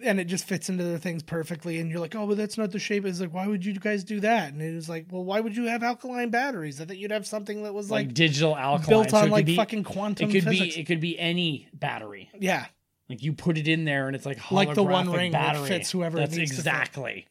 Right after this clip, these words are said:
Speaker 1: That's the
Speaker 2: Like those one size fits all underwear I bought.
Speaker 1: Mm-hmm. I knew
Speaker 2: Oh.
Speaker 1: right away what was in that friggin' present.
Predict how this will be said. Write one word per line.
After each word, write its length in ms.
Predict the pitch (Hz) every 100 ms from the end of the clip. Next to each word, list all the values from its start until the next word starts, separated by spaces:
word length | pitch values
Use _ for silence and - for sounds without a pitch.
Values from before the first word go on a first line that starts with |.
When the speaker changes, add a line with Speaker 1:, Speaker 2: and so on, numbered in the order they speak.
| -
Speaker 1:
That's 220 | 214 -
the 120 | 147 139
Speaker 2:
Like 160 | 151
those 240 | 156 143 123
one 240 | 151 151
size 320 | 151 147 139
fits 220 | - 151
all 140 | 147 135
underwear 400 | 139 131 117 104
I 40 |
bought. 280 | 104 104 95
Speaker 1:
Mm-hmm. 360 | 156 139 135 120 _ _ _ _ _ _ _ _ _ _ _ _ _ _ _ _ _ _
I 240 | - 254 247
knew 220 | 240 208
Speaker 2:
Oh. 60 | 180
Speaker 1:
right 240 | 180 208 180
away 320 | 180 185 175
what 200 | 160 156
was 160 | 170 165
in 140 | 160
that 160 | 147 -
friggin' 400 | 175 139 135 135
present. 480 | 147 131 117 101